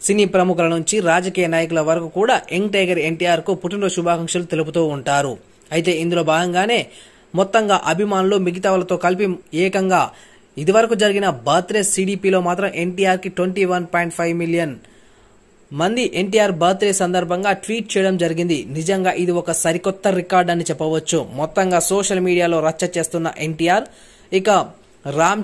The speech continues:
చరణ్ అలాగే యంగ్ టైగర్ ఎన్టీఆర్ కాంబినేషన్లో వచ్చిన ట్రిపుల్ ఆర్ సినిమాలో కొమరం భీం సాంగ్లో యంగ్ టైగర్ ఎన్టీఆర్ తన నటనతో మెస్మరైజ్ చేశారని చెప్పొచ్చు. ఎన్టీఆర్ తన యొక్క సీడీపీలో, అలాగే ఇప్పుడు ట్రిపుల్ ఆర్ సినిమాలో నుంచి వచ్చిన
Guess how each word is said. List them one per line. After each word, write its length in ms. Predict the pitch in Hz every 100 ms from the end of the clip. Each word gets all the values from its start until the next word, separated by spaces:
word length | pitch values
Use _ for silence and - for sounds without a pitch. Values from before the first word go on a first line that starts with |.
| 208
చరణ్ 200 | 208 214
అలాగే 420 | 170 180 180 180 - 170
యంగ్ 220 | 185 196
టైగర్ 240 | 196 190
ఎన్టీఆర్ 360 | 170 175 185 180
కాంబినేషన్లో 640 | 170 170 180 175 175 165
వచ్చిన 460 | 156 151 165 156 131 - - - -
ట్రిపుల్ 240 | 196 220
ఆర్ 120 | 202
సినిమాలో 440 | 190 190 190 214 202
కొమరం 440 | 202 208 220 214
భీం 180 | 202 185
సాంగ్లో 600 | - 175 180 180 170 - - - 143
యంగ్ 320 | 165 196 202
టైగర్ 220 | 202 196
ఎన్టీఆర్ 360 | 180 170 190 185
తన 100 | 170 156
నటనతో 400 | 160 190 185 175
మెస్మరైజ్ 640 | 147 160 - 196 190 180
చేశారని 400 | 170 165 160 160 156
చెప్పొచ్చు. 460 | - 147 143 147 - -
ఎన్టీఆర్ 380 | 165 170 180 165
తన 120 | 165
యొక్క 220 | 160 160 151
సీడీపీలో, 680 | - 180 185 170 165 185 170
అలాగే 360 | 165 170 170
ఇప్పుడు 320 | 170 160 175 143 - - - _ _
ట్రిపుల్ 200 | 196 196
ఆర్ 120 | 208
సినిమాలో 400 | 196 202 190 190 175 - _
నుంచి 260 | 180 175 185
వచ్చిన 500 | 170 165 175 170 131